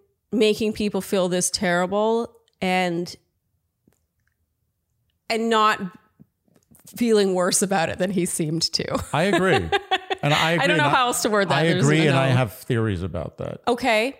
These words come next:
Speaker 2: But we'll talk about that later.
Speaker 1: Okay. Are you, will you remember?
Speaker 2: It's my main theory.
Speaker 1: Oh, your main, okay,
Speaker 2: Yeah.
Speaker 1: your thesis is,
Speaker 2: It's
Speaker 1: I had
Speaker 2: my
Speaker 1: a thesis
Speaker 2: thing.
Speaker 1: last week, so do you have a
Speaker 2: Yeah,
Speaker 1: thesis
Speaker 2: I have a
Speaker 1: this week?
Speaker 2: thesis.
Speaker 1: Okay. Andy, you said, "I feel like he's the executioner and the people being put to death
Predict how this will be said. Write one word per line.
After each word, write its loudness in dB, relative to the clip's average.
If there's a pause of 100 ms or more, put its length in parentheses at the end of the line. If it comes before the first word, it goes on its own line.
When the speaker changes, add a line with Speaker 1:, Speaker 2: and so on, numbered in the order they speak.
Speaker 2:
But 0
we'll 0
talk -4
about -2
that -2
later. -2
Speaker 1:
Okay. -4 (200)
Are 2
you, -2
will 0
you -2
remember? -4 (680)
Speaker 2:
It's -4
my 4
main 2
theory. -2
Speaker 1:
Oh, 2
your 2
main, 0
okay, -2
Speaker 2:
Yeah. 0
Speaker 1:
your 2
thesis -2
is, -2
Speaker 2:
It's 0
Speaker 1:
I -2
had 0
Speaker 2:
my 2
Speaker 1:
a 2
thesis 0
Speaker 2:
thing. -2
Speaker 1:
last -2
week, -6
so -6
do -4
you -2
have -6
a 0
Speaker 2:
Yeah, 2
Speaker 1:
thesis 0
Speaker 2:
I 2
have 2
a -2
Speaker 1:
this -4
week? -2
Speaker 2:
thesis. -14
Speaker 1:
Okay. 0 (560)
Andy, 2
you -2
said, 0
"I 0
feel -2
like 0
he's -6
the -2
executioner -4
and -4
the -2
people -6
being -2
put -10
to -4
death -4